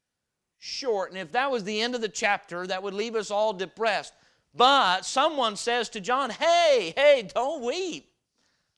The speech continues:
There's somebody that has been found and is worthy." You'd have thought John would remember that, wouldn't you?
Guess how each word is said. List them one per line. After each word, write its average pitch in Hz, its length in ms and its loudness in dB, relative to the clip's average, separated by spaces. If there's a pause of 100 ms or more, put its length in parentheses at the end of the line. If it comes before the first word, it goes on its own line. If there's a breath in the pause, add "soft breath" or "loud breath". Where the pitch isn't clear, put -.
There's 233 220 2
somebody 240 1000 2 (120)
that 202 240 4
has 214 180 2
been 180 380 -6 (160)
found 208 640 0 (420 soft breath)
and 220 180 -2
is 180 220 -2
worthy." 220 460 6
You'd 285 260 -6
have 208 100 -6
thought 277 320 -2
John 247 340 0
would 196 140 -6
remember 240 460 -4
that, 160 220 -2
wouldn't 170 400 -8
you? 113 120 -12